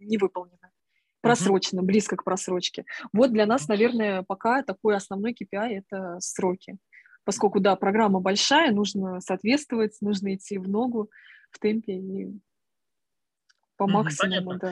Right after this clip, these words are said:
Speaker 2: Спасибо
Speaker 1: всё
Speaker 2: большое.
Speaker 1: это работает.
Speaker 2: Спасибо.
Speaker 1: Мгм.
Speaker 2: А, коллеги,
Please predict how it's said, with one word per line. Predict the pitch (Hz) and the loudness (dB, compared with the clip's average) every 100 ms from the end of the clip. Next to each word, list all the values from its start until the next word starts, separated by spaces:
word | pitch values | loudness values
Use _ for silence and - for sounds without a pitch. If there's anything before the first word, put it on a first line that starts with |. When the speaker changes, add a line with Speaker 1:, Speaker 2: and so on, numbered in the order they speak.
| 180 | -6
Speaker 2:
Спасибо | 185 196 214 233 170 180 - | -4 -2 -2 -2 -2 -2 0
Speaker 1:
всё | 175 147 | 2 2
Speaker 2:
большое. | |
Speaker 1:
это | 202 | 0
работает. | 202 190 190 | -2 -2 0
Speaker 2:
Спасибо. | - - 147 | -2 -2 0
Speaker 1:
Мгм. | 220 202 208 | 2 2 2
Speaker 2:
А, | 208 165 160 | 4 4 4
коллеги, | 214 240 175 147 | 4 2 2 0